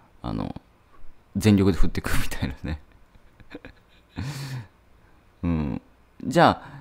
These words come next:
自分のた-、まあ、野球で言うならばね、自分のために百パーやっている。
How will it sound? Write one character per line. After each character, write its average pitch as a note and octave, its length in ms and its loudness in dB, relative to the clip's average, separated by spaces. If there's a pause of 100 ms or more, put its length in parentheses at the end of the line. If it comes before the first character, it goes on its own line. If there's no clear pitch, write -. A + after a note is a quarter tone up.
(140)
自 C3 180 -2
分 B3 180 0
の F4+ 120 -2
た-、 - 180 -12
ま F3 120 4
あ、 - 20 4
野 A#2 160 2
球 F3 180 -2
で F3 80 0
言 F3 40 -2
う - 20 -2
な F2+ 120 0
ら B1 80 -6
ば B1 100 -8
ね、 G#2 280 -6
自 B2 280 -4
分 C4 220 0
の D#4+ 100 0
た C#4+ 140 2
め D4 100 4
に D#3+ 100 2
百 - 280 -6
パ - 120 -4
ー D2+ 60 -4
や C2+ 140 -6
っ - 40 -12
て - 160 -6
い D#2+ 100 -2
る。 - 140 -10